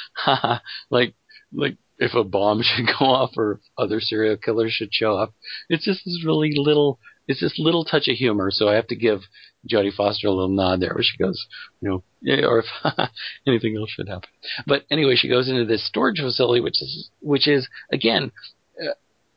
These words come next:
it, it's much bigger on the inside than it looks like it should be from the outside, which is one of the things I love about the apartment sequence in Triple Nine. Um,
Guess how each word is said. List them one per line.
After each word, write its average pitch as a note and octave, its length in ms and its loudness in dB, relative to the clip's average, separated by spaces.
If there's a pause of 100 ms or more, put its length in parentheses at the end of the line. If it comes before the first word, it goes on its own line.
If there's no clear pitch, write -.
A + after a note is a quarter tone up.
it, D3+ 240 -2
it's - 260 -4 (220)
much G3 460 2
bigger C#3 480 2 (720)
on B2 120 2
the B2 120 2
inside C3+ 480 2
than G#2 120 2
it G2 160 -6
looks A#2+ 240 -4
like B2 200 2
it - 120 -8
should C3 200 0
be B2 140 -4
from A2+ 180 -4
the G2 120 -6
outside, F3 640 0 (380)
which B2+ 240 2
is A#2 240 0 (100)
one D3 220 2
of D3+ 100 0
the - 80 -12
things B2 320 2 (340)
I A#2 100 2
love B2 400 4
about A2+ 280 2
the A2 120 -4
apartment A#2+ 520 -2
sequence A2 640 -6 (140)
in G2 460 0 (280)
Triple G2 240 -2
Nine. C#3 300 2 (460)
Um, F#2 640 2